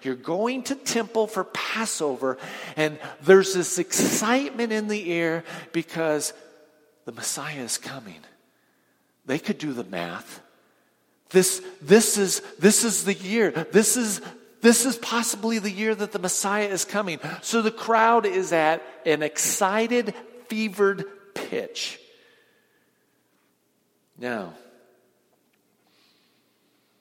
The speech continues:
what they didn't know about Jesus was this. He was gonna be the Passover lamb for the nation.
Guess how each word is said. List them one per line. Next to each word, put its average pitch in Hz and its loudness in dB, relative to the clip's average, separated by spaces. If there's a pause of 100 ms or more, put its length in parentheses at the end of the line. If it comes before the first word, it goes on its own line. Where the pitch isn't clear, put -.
(240)
what 110 -16
they 120 -4
didn't 135 -6
know 98 -12 (640)
about 101 -8
Jesus 101 -10
was 95 -12
this. 104 -10 (1600)
He 139 -8
was 117 -6
gonna 113 -10
be 107 -4
the 95 -10
Passover 98 -10
lamb 90 -10
for 92 -20
the 87 -16
nation. 90 -16